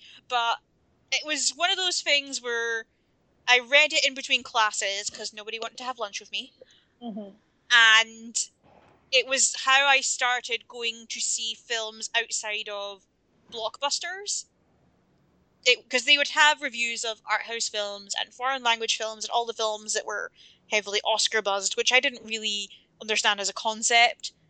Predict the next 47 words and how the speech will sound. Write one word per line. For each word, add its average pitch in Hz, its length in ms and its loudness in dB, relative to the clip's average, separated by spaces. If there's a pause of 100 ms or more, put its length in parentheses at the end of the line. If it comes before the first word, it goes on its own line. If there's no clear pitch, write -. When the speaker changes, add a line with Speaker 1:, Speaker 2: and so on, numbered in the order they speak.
(280)
Speaker 1:
And 214 120 2
I 202 80 4
decided, 202 380 -2
"Well, 214 240 0 (100)
it's - 180 0
showing, 233 680 4 (220)
and 226 140 -2
I 208 120 2
only 220 200 -4
have - 120 -4
to - 80 -14
pay, 220 160 0
like, 190 180 -6
three 233 200 -6
pound 202 240 -4
fifty - 240 -6
to - 40 -8
see 269 200 0
it. 190 80 -2
Why 202 140 2
don't 208 140 0
I 208 60 2
go 208 100 -6
see 208 300 0
it 196 60 -4
on 202 100 -8
Saturday 196 600 -4
on 202 60 -10
my 214 160 0
own 196 440 -10
with 202 140 -16
my 202 260 -6
pocket - 260 -14
money?" 196 320 -6 (1500)
So - 140 0
that 240 160 6
was 240 100 2
how 233 140 2
I 226 80 6
ended 220 180 2
up 226 80 -4
seeing 226 300 0
things 226 240 -4
like 220 220 -2
Brokeback 285 360 2
Mountain 220 600 2 (440)
and 214 760 2